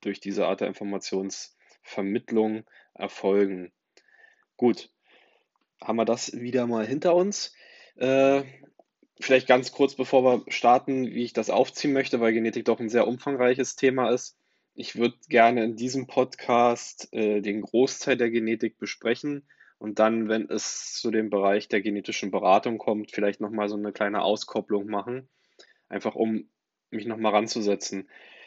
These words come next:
Das Ziel ist es eigentlich, diese Podcast-Reihe bis spätestens Freitag komplett abzuschließen, da ihr dann, ähm,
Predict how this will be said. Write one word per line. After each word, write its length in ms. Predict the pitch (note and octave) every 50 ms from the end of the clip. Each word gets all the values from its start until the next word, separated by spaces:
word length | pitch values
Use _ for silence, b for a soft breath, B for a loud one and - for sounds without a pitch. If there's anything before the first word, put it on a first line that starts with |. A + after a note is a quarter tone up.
| B B B
Das 280 | - - A2 - - -
Ziel 340 | - - E3+ F3 F#3 F3 D3
ist 240 | - D3+ D3+ - -
es 180 | C#3+ C#3 B2+
eigentlich, 640 | G#2 G#2+ A2+ A#2 A#2+ A#2+ - B2 C3 C#3+ - - - _ _ _ _ _ _ _ _ _ _ _ _ _ - - _ _ - -
diese 380 | B2+ C3+ B2+ C3 C3 B2+ B2 A2
Podcast-Reihe 920 | - - - C#3 C#3 - - - C#3+ C#3 - - - A#2+ B2 C3 B2+ C3
bis 200 | B2+ A#2 B2+ -
spätestens 640 | - - - C#3 C3+ C#3 C3 - - - A#2+ - -
Freitag 420 | - - A2 A2 A#2+ C3+ B2+ -
komplett 340 | - - A#2 A#2 - A#2+ G#2+
abzuschließen, 760 | - G#2+ A2 - - C3 - - A2+ A2 G#2+ A2+ A2 G#2 - B B B B B B B B B B B B B B -
da 120 | - F#2
ihr 200 | F2 D#2+ G#2 A#2
dann, 440 | A2 A#2+ A2+ A#2 B2+ B2+ B2+ B2+ B2+ _ _ _ _ _ _ _ _ _ -
ähm, 640 | - A2+ A2+ A2+ A2+ A2+ A2+ A2+ A2+ A#2 A2 A2+ -